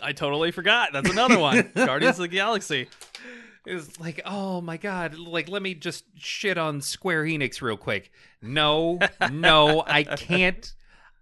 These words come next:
Speaker 2: I can't in good faith do that, knowing full well that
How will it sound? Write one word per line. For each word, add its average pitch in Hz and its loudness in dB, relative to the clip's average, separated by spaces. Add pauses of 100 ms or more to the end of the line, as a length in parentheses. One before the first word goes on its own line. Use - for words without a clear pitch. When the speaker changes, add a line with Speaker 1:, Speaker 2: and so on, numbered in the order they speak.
(240)
Speaker 2:
I 147 4
can't 208 0
in 170 -6
good 156 0
faith 160 -4
do 147 0
that, 120 0
knowing 127 -2
full 165 -4
well 104 -2 (1080)
that 123 -2